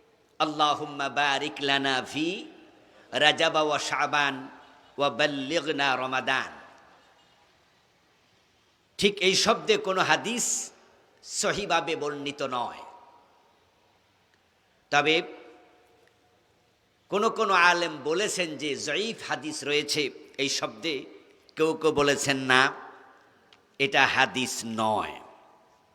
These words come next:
তবে এই শব্দে আল্লাহর কাছে দোয়া করতে কোনো বারণ নেই, নিষেধ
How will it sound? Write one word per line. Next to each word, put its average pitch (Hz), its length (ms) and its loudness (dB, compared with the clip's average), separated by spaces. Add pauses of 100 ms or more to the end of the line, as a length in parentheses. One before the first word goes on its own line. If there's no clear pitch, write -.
(1000)
তবে 196 300 4 (1500)
এই 208 140 2
শব্দে 208 420 2
আল্লাহর 196 340 4
কাছে 175 320 -2
দোয়া 175 300 2
করতে 180 480 -6
কোনো 185 320 -4
বারণ 147 420 0
নেই, 156 300 -6
নিষেধ 143 380 -8